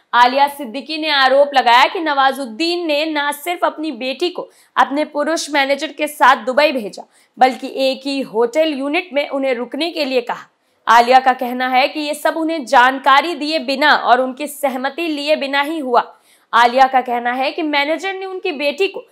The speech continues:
कई बार गलत तरीके से गले लगाया, जबकि वो आपत्ति जताती रही। उन्होंने कहा कि नवाजुद्दीन इस हरकत को नकार नहीं सकते क्योंकि उस समय ना ही वो और ना ही मैं वहां थी।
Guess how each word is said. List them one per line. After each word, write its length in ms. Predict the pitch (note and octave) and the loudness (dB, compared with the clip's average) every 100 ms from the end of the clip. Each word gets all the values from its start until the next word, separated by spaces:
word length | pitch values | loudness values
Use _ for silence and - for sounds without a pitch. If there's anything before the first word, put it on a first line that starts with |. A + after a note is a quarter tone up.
| _ _ - | _ _ 0
कई 180 | C4 | 0
बार 320 | B3+ C#4 C#4 C#4+ | 6 8 8 6
गलत 340 | C#4 C#4+ D4 | 2 2 0
तरीके 320 | C#4 C4 D4 D#4+ | -2 -2 -4 -4
से 200 | E4 C#4+ | -2 2
गले 300 | C4 C#4 D#4+ | 2 4 4
लगाया, 420 | B3+ F#3 D#3+ - F3+ | 4 2 -2 -12 -4
जबकि 380 | A3 A#3 B3 A#3+ | -4 -4 -8 0
वो 180 | A#3+ | 2
आपत्ति 640 | C4+ A3+ A#3 B3+ B3+ D#4+ C4+ | 4 4 4 2 -4 -8 -4
जताती 500 | A#3+ A#3+ A3+ C#4 D#4+ | -2 2 2 0 -2
रही। 180 | A#3 - _ _ _ - | -4 -8 _ _ _ -6
उन्होंने 320 | C4 C4 B3+ | -4 -2 -2
कहा 280 | A#3+ C4 D#4+ | 2 4 4
कि 140 | E4 | 2
नवाजुद्दीन 720 | D#4 C#4+ C#4 C#4 A#3+ E4 F4+ | 2 4 4 0 -6 -4 -4
इस 160 | F#4 F#4 | -6 -8
हरकत 460 | A3+ C4 C4 B3+ - | -2 -2 4 2 2
को 200 | A3 - _ _ B3+ | -8 -10 _ _ 0
नकार 460 | C#4 D4 D4+ F4 | 2 6 6 6
नहीं 240 | F4 D#4+ E4+ | 4 -2 -2
सकते 440 | B3+ - - - _ | -6 -10 -16 -16 _
क्योंकि 240 | C4+ C4+ C#4 | -10 -8 -8
उस 340 | - D4 - | -6 -6 2
समय 300 | C#4 B3+ C#4+ | 2 2 -2
ना 240 | D#4 C4+ A#3+ | 0 0 0
ही 220 | D4+ E4 | -2 -4
वो 440 | A#3 C4 D4 - _ _ | 0 2 2 -2 _ _
और 120 | F4 | -2
ना 240 | F4+ F4+ E4+ | 2 0 2
ही 200 | E4 F#4+ | -2 -2
मैं 260 | D4 D#4 | 0 2
वहां 260 | C#4 A#3 F#3+ | 2 -2 -6
थी। 260 | - E3+ | -8 -20